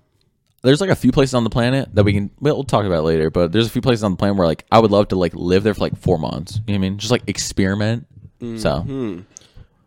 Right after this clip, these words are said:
Speaker 2: Ooh.
Speaker 1: You know what I mean?
Speaker 2: That will be the segment for Thursday.
Speaker 1: Yeah.
Speaker 2: That'll be the segment for Thursday.
Speaker 1: Okay.
Speaker 2: Um, so that is the cities we believe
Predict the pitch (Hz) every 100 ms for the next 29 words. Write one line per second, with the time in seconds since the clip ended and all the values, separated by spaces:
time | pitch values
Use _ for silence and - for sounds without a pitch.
0 | 117 131 131 107 90 98 113 107 117 131
1 | - - 120 120 135 135 113 107 101 95
2 | - 95 95 - 80 90 - 92 98 -
3 | - - 135 151 156 143 147 139 - 131
4 | 135 131 - - - 135 - - 151 143
5 | - - - - _ _ _ - 127 110
6 | 123 143 151 135 131 107 98 101 - 107
7 | 104 104 123 131 107 98 95 95